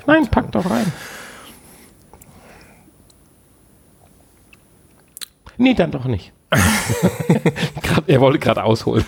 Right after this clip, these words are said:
Speaker 1: <laughs>
Speaker 2: Das passt ja auch ein bisschen <laughs> zu, zu dem Kuriosen hier.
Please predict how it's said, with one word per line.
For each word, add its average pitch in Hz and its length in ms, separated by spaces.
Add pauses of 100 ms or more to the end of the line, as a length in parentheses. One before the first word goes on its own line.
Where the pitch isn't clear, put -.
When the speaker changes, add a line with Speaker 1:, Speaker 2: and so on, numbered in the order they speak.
(220)
Speaker 1:
<laughs> - 1200
Speaker 2:
Das - 140
passt - 280
ja 139 100
auch 143 60
ein 131 80
bisschen 147 300
<laughs> - 0
zu, - 180 (260)
zu - 240
dem 156 220
Kuriosen 123 640
hier. 110 140